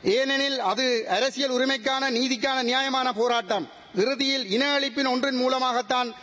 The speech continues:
உங்களால் அந்த உரிமை போராட்டத்தை முடிவுக்கு கொண்டு வரக்கூடியதாக இருந்தது.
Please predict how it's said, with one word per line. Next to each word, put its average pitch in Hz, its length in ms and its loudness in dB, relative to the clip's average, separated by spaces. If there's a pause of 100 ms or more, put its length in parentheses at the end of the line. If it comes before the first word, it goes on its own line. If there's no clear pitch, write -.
(120)
உங்களால் 254 520 0
அந்த 233 260 0
உரிமை 262 300 2
போராட்டத்தை 240 640 0 (220)
முடிவுக்கு 262 400 0
கொண்டு 240 200 0
வரக்கூடியதாக 233 680 0
இருந்தது. 214 500 0